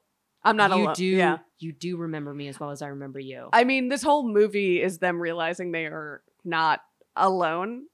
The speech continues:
Speaker 1: in the feeling, like,
Speaker 2: Yeah.
Speaker 1: that what happened was real and special and not something that they made
Speaker 2: It's
Speaker 1: up.
Speaker 2: just so scary to be the first person to say,
Speaker 1: To say, yeah.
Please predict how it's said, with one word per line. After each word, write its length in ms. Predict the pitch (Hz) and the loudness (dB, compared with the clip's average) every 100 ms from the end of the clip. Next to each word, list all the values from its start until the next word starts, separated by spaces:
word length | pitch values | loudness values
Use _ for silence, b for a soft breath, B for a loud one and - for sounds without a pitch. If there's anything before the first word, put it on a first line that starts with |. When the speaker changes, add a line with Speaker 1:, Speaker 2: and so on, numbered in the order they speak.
| - | -2
Speaker 1:
in 200 | 196 190 | -2 2
the 100 | 185 | 0
feeling, 400 | - 185 208 - | 2 0 0 2
like, 200 | 196 175 | 2 0
Speaker 2:
Yeah. 120 | 160 220 | 2 6
Speaker 1:
that 260 | 208 196 | 6 6
what 200 | 208 202 | 4 4
happened 680 | 202 190 185 185 185 175 175 | 4 2 2 0 -4 -6 -10
was 460 | - 185 196 185 170 | -8 -2 0 0 -6
real 500 | 170 185 190 185 185 | -8 -2 0 0 -2
and 240 | - 180 | -4 -6
special 480 | 175 165 151 - 208 | -4 -2 -2 -4 -6
and 260 | 190 165 165 | -4 -6 -2
not 260 | 160 156 - | -2 -2 -4
something 320 | 170 175 170 | -8 -6 -6
that 160 | 156 170 | -6 -6
they 140 | 160 | -6
made 220 | 160 160 | -4 0
Speaker 2:
It's 100 | 165 | 2
Speaker 1:
up. 100 | 170 | 2
Speaker 2:
just 180 | 359 - | 0 -4
so 120 | 311 | -4
scary 360 | 262 - 180 175 | -4 -6 -6 -6
to 40 | |
be 80 | 170 | -6
the 80 | 156 | -10
first 320 | - 156 147 | -10 -10 -10
person 280 | 165 151 151 | -10 -10 -10
to 60 | 143 | -12
say, 180 | - 151 | -8 -4
Speaker 1:
To 80 | 220 | -4
say, 360 | 139 277 262 247 | 0 0 0 2
yeah. 300 | 330 214 | 6 6